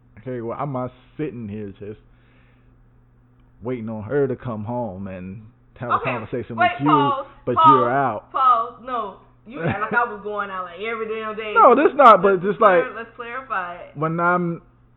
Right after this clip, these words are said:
Speaker 1: okay, this was at your job. So when I'm at my job around that time, I was in the, working in the warehouse, and there wasn't really no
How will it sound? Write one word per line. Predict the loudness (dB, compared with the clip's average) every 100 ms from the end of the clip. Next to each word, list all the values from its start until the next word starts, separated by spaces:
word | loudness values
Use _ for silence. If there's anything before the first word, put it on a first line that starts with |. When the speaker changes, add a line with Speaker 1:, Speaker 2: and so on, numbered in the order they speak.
| _ _ _ _ _ _ _ _ _ _ -6
Speaker 1:
okay, | 0 0 0
this | -2 -4
was | -6 -2
at | -2 -2 -14 -2
your | 2 2
job. | 2 2 2 -2 -6
So | -4 -4
when | -6 -4
I'm | -2 0
at | -2 -4
my | 0 0
job | 2 0 0 -2
around | -4 -6 -6
that | -6
time, | -6 -6 -6 -8 -8
I | -4
was | -4 -6
in |
the, | -6
working | -6 -6
in | -8
the |
warehouse, | -6 -6 -8 -12 -14 _ _ _ _ _ _ _ _
and | -8 -6 -6 -6 -8 -10 -16 _ _ _ _ _ _ _ _ _ _ _ _ _ -8
there | -2 2
wasn't | 2 0
really | -4 -4 -6
no | -8